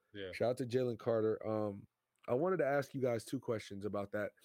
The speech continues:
Speaker 2: First, about the top ten. My first one is, do you like what Houston did with the trade and getting C J Stroud and Will Anderson,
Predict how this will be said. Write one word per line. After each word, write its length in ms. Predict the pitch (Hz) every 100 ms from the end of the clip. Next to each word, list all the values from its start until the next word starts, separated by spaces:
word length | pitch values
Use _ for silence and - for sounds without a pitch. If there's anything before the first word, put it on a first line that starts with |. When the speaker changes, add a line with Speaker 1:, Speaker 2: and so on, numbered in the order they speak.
| - _ _
Speaker 2:
First, 320 | - 131 113 -
about 240 | 127 135
the 60 | 104
top 300 | - 120 -
ten. 260 | 110 101 - _ _ _ _ _ _ _ _ _ _ _ _ _ _ _ _ _ _ -
My 140 | 113
first 380 | - 156 156 -
one 160 | 120
is, 340 | 113 110 101 110 107
do 80 | 110
you 160 | 120
like 420 | 120 117 131 135 -
what 200 | 117 117
Houston 480 | 104 131 123 - 113
did 200 | 113 117
with 180 | 110 -
the 60 |
trade 520 | 101 - 123 127 123 120 -
and 220 | 110 104
getting 440 | 107 113 113 110 107 - _
C 220 | - 123
J 160 | 113 117
Stroud 400 | - 120 110 110
and 300 | - 113 107
Will 160 | 104 110
Anderson, 600 | 101 104 98 - 107 107